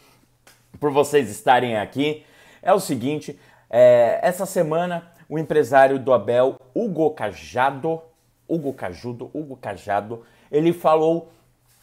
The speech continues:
é, sobre os pranchetinhas, né? Eu sempre trago pra vocês, ah, falando, né? Eu falo, ó, gente, eu gosto de futebol, gosto de tática, até falo de tática, né?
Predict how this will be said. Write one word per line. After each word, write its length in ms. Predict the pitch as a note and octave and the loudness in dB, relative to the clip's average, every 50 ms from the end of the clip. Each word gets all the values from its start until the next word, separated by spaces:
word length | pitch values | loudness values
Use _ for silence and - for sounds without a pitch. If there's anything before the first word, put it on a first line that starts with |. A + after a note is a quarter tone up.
| _ _ _ _ - | _ _ _ _ -2
é, 480 | A2 B2 B2 B2 B2 B2 B2 B2 B2 | 2 6 8 10 10 10 8 8 4
sobre 440 | A#2+ - - - D3+ D#3+ D#3+ C3+ D#3 D3+ | 0 -4 -4 0 2 2 2 2 -2 -4
os 120 | D3 - | -4 -6
pranchetinhas, 880 | - - D#3+ D#3+ D3+ - - D#3 C#3+ D3 - - A#2 G#2 F#2+ F#2 F2+ F2+ | -8 -6 -6 -6 -6 -4 -4 -6 -6 -6 -8 -10 -10 -8 -8 -8 -8 -8
né? 220 | A#2+ A#2+ A#2+ - - _ _ _ _ _ _ _ - | -8 -8 -8 -10 -12 _ _ _ _ _ _ _ -4
Eu 140 | - E3+ E3 | -2 -2 -2
sempre 300 | - B3+ C4+ - B3 G3 | -2 -6 -6 -6 -8 -6
trago 340 | - E3+ D#3 C#3+ B2 B2+ | -2 0 0 0 0 -2
pra 140 | A#2 - B2 | -4 -4 -4
vocês, 640 | G#2 F#2+ G2+ - - D3 D3 C3+ G#2+ F2+ - - - _ _ _ _ _ _ _ _ - | -4 -4 -8 -6 0 0 0 0 -2 -6 -10 -18 -20 _ _ _ _ _ _ _ _ -8
ah, 840 | G2 G#2+ G#2+ G#2+ G#2 G2+ G2+ G2 G2 F#2+ F#2+ F#2 F#2 F#2 F#2 F#2 F2+ | -6 -4 -4 -4 -4 -4 -4 -4 -6 -6 -6 -6 -6 -6 -6 -8 -8
falando, 460 | - - D#4 C#4 D3+ C3 B2 F#2+ A2+ A#2 | -6 -6 -4 -2 -2 -2 -2 -2 -2 -2
né? 80 | B2+ | 0
Eu 80 | A#2+ G#2+ | -2 -2
falo, 220 | - D3+ E3 G#3 | -2 -2 2 2
ó, 120 | G3 C#3 A2 | 4 2 2
gente, 320 | F2 G2+ G2 F2+ F2 - | 0 -6 -12 -12 -10 -8
eu 140 | A#2 C#3 F3+ | -6 -6 -6
gosto 420 | D#4 C#4 G3 B2 A#2+ A#2+ - B2 | -6 -4 -4 -2 -2 -4 -6 -10
de 80 | G#2+ - | -16 -18
futebol, 580 | - A#2 - - F2 D#2 D2+ G2+ A2+ C3+ D#3 | -18 -20 -20 -18 -16 -10 -6 -4 -2 -2 -2
gosto 300 | F2 F#2 G#2+ G#2+ - G#2 | -2 -4 -6 -6 -8 -12
de 120 | F2 F2+ F#2 | -16 -18 -18
tática, 760 | _ - - F#2 G#2+ B2+ C#3 C#3 C3+ - - _ - G#2 F#2+ | _ -8 -4 -2 0 0 0 -2 -4 -8 -16 _ -10 -8 -8
até 240 | F#2 F#2 - C3+ C3 | -6 -6 -8 -10 -10
falo 460 | - - - G#2 A2+ C3 C#3+ B2+ G2+ | -8 -6 -2 0 0 0 0 -2 -6
de 120 | F2+ F#2+ | -10 -12
tática, 760 | - _ - E2+ F#2 C3+ - - - - - - - G#2+ F#2 F2+ | -16 _ -6 -4 -4 -4 -6 -8 -18 -20 -20 -18 -14 -14 -12 -12
né? 160 | G#2+ - | -14 -16